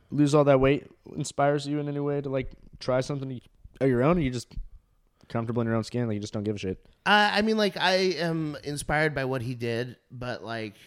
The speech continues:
Speaker 2: uh, I just, like, I don't wanna do what he did. He is in the gym five or six hours a day.
Speaker 1: That's crazy.
Speaker 2: Like, he, like, he literally was constantly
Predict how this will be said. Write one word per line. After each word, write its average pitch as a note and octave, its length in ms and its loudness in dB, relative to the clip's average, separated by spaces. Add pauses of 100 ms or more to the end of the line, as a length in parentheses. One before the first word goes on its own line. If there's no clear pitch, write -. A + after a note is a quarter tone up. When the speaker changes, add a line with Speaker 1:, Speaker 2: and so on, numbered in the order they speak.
(200)
Speaker 2:
uh, E2 380 -8 (600)
I C3+ 100 -8
just, - 220 -10
like, B2 160 -8
I B2 120 -6
don't G#2 180 -6
wanna A2+ 220 -6
do G2+ 320 -10
what F2+ 260 -12
he E2+ 160 -18
did. C2+ 300 -16 (800)
He C#3 500 -4 (140)
is A#2 260 -6
in A2+ 100 -6
the A2 80 -6
gym G2 580 -8 (540)
five A2+ 340 -8
or G2+ 40 -10
six - 260 -14
hours F#2 280 -12
a - 40 -20
day. - 280 -20 (380)
Speaker 1:
That's A2 280 0
crazy. F2 560 -8
Speaker 2:
Like, A#2 140 -4
he, C#3 320 -6
like, B2+ 240 -4
he D3 360 -2
literally A#2+ 720 -4 (840)
was G#2+ 480 -6 (320)
constantly G#2 1000 -8